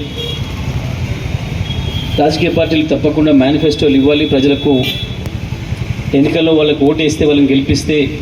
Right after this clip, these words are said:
వాళ్ళకి అధికారం ఇస్తే ఏం చేస్తారో చెప్పాలి. కాబట్టి చెప్తాయి అన్ని పార్టీలు కూడా. అది చెప్పేటప్పుడు కాస్త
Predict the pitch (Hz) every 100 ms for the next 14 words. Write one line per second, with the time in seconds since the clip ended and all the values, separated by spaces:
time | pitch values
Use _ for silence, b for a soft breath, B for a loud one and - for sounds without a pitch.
0 | - 131 135 127 135 160 156 143 - 143
1 | 139 139 143 139 147 135 - - 165 147
2 | 135 139 151 135 117 - - - - -
3 | - - - - - - - - - -
4 | - - - - - 165 185 147 135 135
5 | 120 127 107 101 - - - - - -
6 | - - - - - - - - - -
7 | - - - - - - - 165 160 220
8 | 202 202 208 214 - - - - - -
9 | - - - - - - - - - -
10 | - - - 113 117 - - - - 160